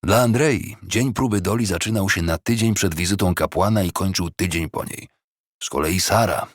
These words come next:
która do kwestii religijnych podchodziła raczej pragmatycznie, wykorzystywała okazję, by wysprzątać wszystkie kąty gryfa, najczęściej moimi rękami.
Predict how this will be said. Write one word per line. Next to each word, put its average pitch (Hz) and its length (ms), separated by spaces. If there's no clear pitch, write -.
która - 240
do 73 120
kwestii - 360
religijnych 98 520
podchodziła 101 460
raczej 104 320
pragmatycznie, 113 760
wykorzystywała 123 840
okazję, 101 420
by 90 160
wysprzątać 85 600
wszystkie 82 360
kąty 80 320
gryfa, 127 500
najczęściej 87 800
moimi 76 460
rękami. - 500